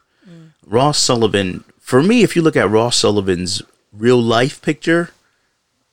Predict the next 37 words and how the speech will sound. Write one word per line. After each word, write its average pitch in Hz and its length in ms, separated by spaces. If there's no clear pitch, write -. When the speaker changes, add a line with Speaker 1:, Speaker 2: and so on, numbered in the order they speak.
Speaker 2:
both 139 240
these 107 180
guys 95 200
wear 82 100
glasses. 73 480
The, 92 120
the 110 120
sketch - 360
of 90 120
the, 87 120
of 87 320
the 90 100
Zodiac 85 420
killer 78 320
had 76 220
glasses. - 440
But 117 200
I, 139 200
for 120 160
me, 160 220
I 120 100
think 117 240
if - 140
you 104 80
look 107 200
at 85 120
live 92 340
pictures 98 380
compared 95 340
to - 80
the - 80
sketch, - 420
this 143 160
Ross 139 220
Sullivan 98 420
guy 82 160
looks 90 340